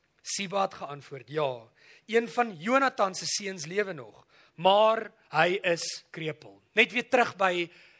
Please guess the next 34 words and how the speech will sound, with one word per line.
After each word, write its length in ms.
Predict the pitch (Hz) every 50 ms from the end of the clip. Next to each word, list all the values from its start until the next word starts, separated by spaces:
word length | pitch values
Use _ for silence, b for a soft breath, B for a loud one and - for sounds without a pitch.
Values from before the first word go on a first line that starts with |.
| B B B
sy 340 | - - - - 254 254 269
hele 300 | 269 247 240 233 233 233
identiteit 800 | 233 220 214 208 196 151 185 - _ 202 170 139 127 117 - _ _ _ -
lê 360 | 165 175 185 190 190 196 190 196
in 80 | 180
die 80 | 180 165
feit 340 | - - - 208 208 208 185
dat 180 | 185 165 -
hy 380 | 147 143 151 151 147 151 147 b b b b
krepeel 520 | - - 196 202 190 175 - 175 165 143
is, 120 | 120 120 -
dat 180 | - 156 -
hy 180 | - 160 156 143 B B B B
krippelbene 680 | - 262 254 247 - 262 247 185 175 196 208 220 214
het 200 | 214 214 208 -
en 60 | 175
dat 140 | 160 156 -
hy 100 | 175 160
nooit 400 | 160 160 165 170 185 196 185 185
weer 160 | 156 170 175
amper 380 | 160 160 156 143 156 156 139 131 B B B B
sal 480 | - - - 165 151 147 147 139 139 b b b _
kan 240 | - 143 139 139 135
loop 300 | 139 147 151 151 151 156
nie 220 | 151 147 151 135 b b b -
en 120 | 165 156
dat 220 | 156 147 147 151
hy 120 | 151 151 165 -
eintlik 540 | 190 190 190 190 156 196 180 175 175 - b b b b _
uitgestoot 1400 | - 226 226 - - - - - 196 190 180 170 - _ _ _ _ _ _ _ - - - - 196 175 170 165
word 240 | 131 151 147 147 151
uit 160 | 143 143 143
die 80 | 135 -
samelewing. 640 | - 170 160 160 156 143 131 123 117 110 110 107